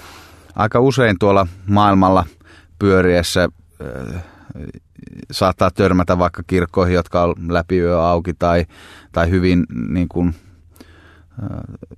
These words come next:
sillä tavalla, äh, ei tee itsestään numeroa, mutta siellä tapahtuu seinien sisällä koko ajan paljon.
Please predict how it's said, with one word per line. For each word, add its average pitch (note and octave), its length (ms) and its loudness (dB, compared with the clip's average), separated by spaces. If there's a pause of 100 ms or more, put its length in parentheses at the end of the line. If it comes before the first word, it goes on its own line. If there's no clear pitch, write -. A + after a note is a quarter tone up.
(120)
sillä F2+ 220 -2
tavalla, F2+ 320 0 (1600)
äh, - 60 -10 (120)
ei G#2+ 160 0
tee A#2 140 4
itsestään C3 420 2
numeroa, G2 440 4
mutta F#2 300 0
siellä G2+ 260 2
tapahtuu F#2 460 -2
seinien F#2 360 0
sisällä E2+ 360 -2
koko F2+ 300 0
ajan E2+ 260 2
paljon. E2 400 2